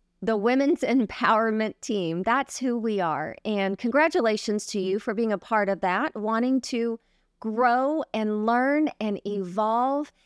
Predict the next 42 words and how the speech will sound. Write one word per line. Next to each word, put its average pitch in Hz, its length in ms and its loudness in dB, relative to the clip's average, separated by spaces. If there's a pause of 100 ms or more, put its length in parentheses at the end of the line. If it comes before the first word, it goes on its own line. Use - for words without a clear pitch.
(200)
and 233 140 2
become 233 380 0
awakened 226 840 2
to 254 140 2
your 214 180 2
truth. 220 480 0
That's 220 260 2
what 226 120 -2
this 208 160 -4
podcast 185 640 -4
is 175 240 -6
about. 190 400 -6 (400)
So 294 180 2
happy 359 320 2
Tuesday, 254 720 0
everyone. 196 560 0 (720)
Today, 247 640 2
we're 240 160 2
going 247 260 2
to 262 160 -2
do 254 400 0 (100)
a 240 300 0
deeper 277 480 0
dive 208 600 2
in 196 480 0
into 220 420 -2
standing 262 600 0
in 254 100 2
your 254 140 0
truth. 311 420 -2
So 233 500 0 (300)
how 277 260 4
did 247 280 0
this 254 260 0
get 240 200 0
started? 233 460 0
So 220 340 0
my 285 260 4
mission 269 360 2
and 220 140 0
passion 202 500 -2
is 208 180 -2